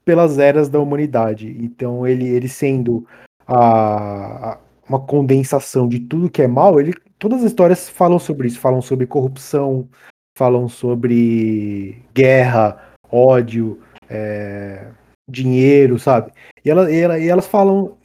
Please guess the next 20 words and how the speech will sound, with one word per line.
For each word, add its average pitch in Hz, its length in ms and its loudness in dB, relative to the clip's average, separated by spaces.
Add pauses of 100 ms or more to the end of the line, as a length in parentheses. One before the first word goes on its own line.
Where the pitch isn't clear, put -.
(200)
e 143 80 -4
elas 160 240 2
têm 190 160 2
um 190 140 2
mesmo 131 320 0
tema, 117 360 -4
as, 107 80 -6
as 110 260 -4
histórias. 104 500 -10 (420)
E, 151 580 -8 (400)
e 165 60 -8
seguindo 202 400 2
essas 175 280 2
histórias 143 360 0
diferentes, 175 500 -2
você, 220 880 0 (120)
você 165 180 -4
tem 190 380 2
a, 151 160 4
a, 127 540 -2